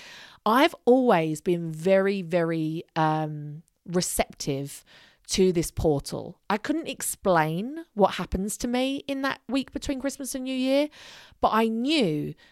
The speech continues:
that something happened and something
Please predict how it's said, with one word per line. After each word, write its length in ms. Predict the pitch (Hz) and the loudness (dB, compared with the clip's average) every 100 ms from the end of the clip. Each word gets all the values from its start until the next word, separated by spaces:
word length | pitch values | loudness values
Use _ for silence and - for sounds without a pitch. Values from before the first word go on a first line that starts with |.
| _ | _
that 160 | 185 - | -2 -2
something 640 | - - 269 285 - 285 | -4 -4 -4 -4 -4 -4
happened 680 | 262 - 269 233 - 175 160 | -4 -6 -8 -8 -8 -6 -6
and 140 | 160 175 | -6 -4
something 460 | - 233 - 247 | -4 -4 -6 -8